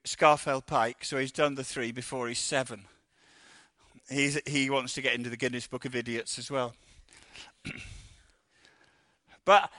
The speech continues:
I, I can't pretend that I haven't got some responsibility for this. 'Cause i-, if you look at the next picture, that's me. Can you believe that? I used to have hair. And that's Andrew, our son,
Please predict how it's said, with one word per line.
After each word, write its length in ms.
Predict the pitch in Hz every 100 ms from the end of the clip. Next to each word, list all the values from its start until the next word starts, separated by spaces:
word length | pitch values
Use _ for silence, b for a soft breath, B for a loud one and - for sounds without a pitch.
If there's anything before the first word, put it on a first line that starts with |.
| B
I, 200 | 214 247
I 120 | 208
can't 400 | - - 302 330
pretend 560 | 220 202 240 254 165 104
that 140 | 127 - _
I 120 | 202
haven't 340 | 214 226 226 196
got 240 | 175 175
some 260 | - 190 185
responsibility 920 | 151 - 196 151 160 147 202 285 -
for 160 | 131 101
this. 340 | 87 87 - _ _ _ _ _ _ b b b
'Cause 160 | 208
i-, 60 | 220
if 320 | 202 240 240 240
you 120 | 269
look 200 | 240 -
at 80 | 170
the 80 |
next 300 | 170 220 -
picture, 520 | - 127 - - 92 - _ _ _ B B B
that's 280 | 202 165 165
me. 320 | 170 117 101 b b b b b -
Can 100 | 233
you 80 |
believe 300 | 233 320 359
that? 200 | 381 381 - _ _ b b
I 80 | 226
used 260 | 208 175
to 60 | -
have 100 | 127
hair. 360 | 147 220 107 - _ - _ - B B B B B B B B -
And 140 | 233
that's 200 | 208 165
Andrew, 480 | 226 277 208 143 95 - _ -
our 160 | 170
son, 400 | - 214 170 113